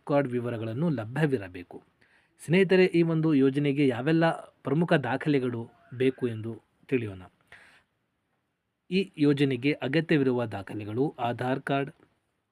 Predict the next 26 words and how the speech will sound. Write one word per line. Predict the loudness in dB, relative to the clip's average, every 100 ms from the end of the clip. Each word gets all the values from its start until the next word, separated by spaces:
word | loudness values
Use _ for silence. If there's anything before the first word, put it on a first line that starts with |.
| _ _ -10
ಜಾಬ್ | -6 -6 -8 _
ಕಾರ್ಡ್, | -6 -6 -8 _ -8
ನಿವಾಸಿ | -6 -6 -6 -6
ಪ್ರಮಾಣ | -4 -4 -6 -8
ಪತ್ರ, | -8 -6 -6 -6 -8
ಬ್ಯಾಂಕ್ | -8 -6 -6 -6
ಖಾತೆ | -8 -6 -8
ಸಂಖ್ಯೆ, | -8 -12 -6 -6 -6
ಜನನ | -12 -10 -6 -6
ಪ್ರಮಾಣ | -6 -6 -6 -8
ಪತ್ರ, | -8 -10 -10 -12 -12 _ -20 -20 _
ಪಾಸ್‌ಪೋರ್ಟ್ | 0 0 0 -4 -4 -4 _ -16
ಗಾತ್ರದ | -6 -6 -4 -6 -4
ಫೋಟೋ | -8 -8 -10 -6 -8 -8 _
ಮತ್ತು | -12 -10 -12
ಮೊಬೈಲ್ | -6 -4 -4 -6
ಸಂಖ್ಯೆ. | -12 -14 -16 -18 _ -20 -20 _
ಸ್ನೇಹಿತರೆ, | 0 2 4 4
ಈ | 6 6
ಒಂದು | 4 4
ಯೋಜನೆಗೆ | 4 6 4 2 2
ಅರ್ಜಿ | 0 -2
ಸಲ್ಲಿಸುವುದು | -2 -2 -2 0 0 0
ಹೇಗೆ? | -4 -8 -10 -16 -20 -20 _
ಮೊದಲನೆಯಾಗಿ | -2 2 4 4 2 0 -6 -6 -6 -6 _ _
ನೀವು | -6 -2 0 -2 -6